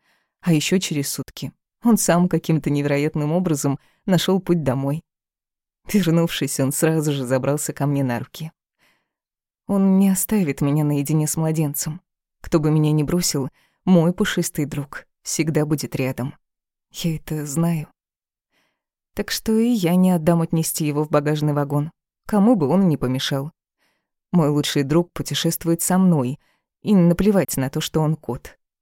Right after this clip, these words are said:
Он лучший, и он мой. Именно об этом я думала, когда весь вагон резко осветился ярко-оранжевым светом. Сначала я не поняла, что именно произошло,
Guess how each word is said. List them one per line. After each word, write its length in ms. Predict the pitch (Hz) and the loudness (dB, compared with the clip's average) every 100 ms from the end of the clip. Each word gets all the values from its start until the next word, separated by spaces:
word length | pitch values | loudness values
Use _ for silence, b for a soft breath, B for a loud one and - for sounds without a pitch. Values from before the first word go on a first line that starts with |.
| _ - | _ -2
Он 200 | 214 233 | 2 4
лучший, 580 | 202 160 - - 160 170 _ _ - | 4 0 -2 -4 -6 -8 _ _ 2
и 80 | |
он 180 | 160 196 | 4 6
мой. 400 | 226 143 139 - - _ _ _ _ _ _ _ _ _ _ _ _ _ - | 4 2 -2 -8 -20 _ _ _ _ _ _ _ _ _ _ _ _ _ 2
Именно 340 | 190 185 185 | 4 4 4
об 100 | 180 | 2
этом 240 | 190 156 139 | 0 -2 -2
я 160 | 139 | -2
думала, 460 | 139 185 165 131 - _ _ - | 0 2 0 -2 -10 _ _ -4
когда 280 | 208 147 | -2 0
весь 220 | 143 143 - | 0 0 -2
вагон 320 | 143 151 156 | 0 2 2
резко 380 | 151 143 - 139 | 2 0 -2 -4
осветился 640 | 139 143 143 156 - 151 | -2 -4 -4 -4 -4 -4
ярко-оранжевым 880 | 135 143 - 143 139 147 151 160 165 | -2 -4 0 0 2 0 0 -2 -2
светом. 580 | - 180 135 135 139 - _ _ _ _ _ _ _ | -2 -2 -2 -4 -8 -12 _ _ _ _ _ _ _
Сначала 400 | - 190 - 226 | -2 0 0 0
я 300 | 196 202 202 | 0 0 2
не 280 | 196 196 202 | 4 2 0
поняла, 460 | - 220 247 196 | 0 0 2 0
что 280 | 139 - - | -2 -6 -2
именно 340 | 185 156 135 135 | 0 0 -2 -4
произошло, 680 | 151 151 160 - 208 233 | -4 -2 -2 -2 -2 -4